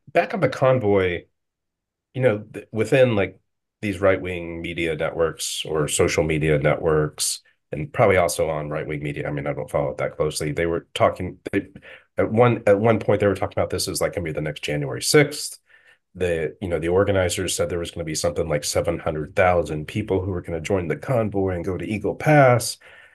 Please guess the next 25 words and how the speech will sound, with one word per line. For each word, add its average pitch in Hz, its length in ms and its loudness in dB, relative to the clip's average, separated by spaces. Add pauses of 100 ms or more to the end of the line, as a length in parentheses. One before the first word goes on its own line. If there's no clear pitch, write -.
(120)
And, 101 320 0
you 110 60 0
know, 98 240 0
it 113 80 0
was, 98 200 -2
but 120 240 0
it - 200 -6
turned 156 240 4
out 101 140 2
to - 40 -8
be, 85 240 -10 (240)
especially 85 480 2 (260)
it - 160 -4
paled 98 320 4
in 78 100 -6
comparison 76 640 -4
to - 100 -2
that. - 420 -6 (520)
And, 92 360 0
and 90 340 0
I'm 95 140 0
just 104 200 -2
wondering 110 240 4
if, 90 200 -2 (100)
I - 140 -8